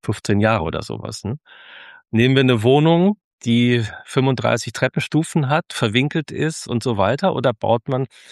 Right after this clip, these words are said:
darauf, dass man vielleicht eher auch sagt, "Könnte auch sein, dass ich nicht mehr gut Treppen steigen kann und dass es viel besser wäre, ebenerdig was zu haben" und all sowas, ne? Und, äh,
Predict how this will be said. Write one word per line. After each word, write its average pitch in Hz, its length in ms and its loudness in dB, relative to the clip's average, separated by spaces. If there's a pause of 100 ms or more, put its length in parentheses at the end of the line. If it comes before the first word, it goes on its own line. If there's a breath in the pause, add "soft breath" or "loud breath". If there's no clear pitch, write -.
(180 loud breath)
darauf, 113 380 2
dass - 220 -4
man 117 120 2
vielleicht 107 520 -2
eher 120 340 2
auch 127 100 0
sagt, - 340 -2
"Könnte 160 380 -2
auch 123 100 -2
sein, 117 320 0
dass 110 120 0
ich 107 140 -4
nicht 120 140 -8
mehr 107 120 -2
gut 110 160 -4
Treppen - 280 -6
steigen 85 400 -2
kann 104 240 -2 (460 loud breath)
und 107 120 0
dass 101 120 0
es 104 120 -6
viel 135 140 0
besser 117 340 0
wäre, 107 160 0
ebenerdig 117 540 0
was 104 200 -4
zu 101 140 -4
haben" 98 200 -2
und 98 100 -4
all 92 160 -4
sowas, 95 360 -6
ne? 127 160 -4
Und, - 340 -6
äh, 104 160 0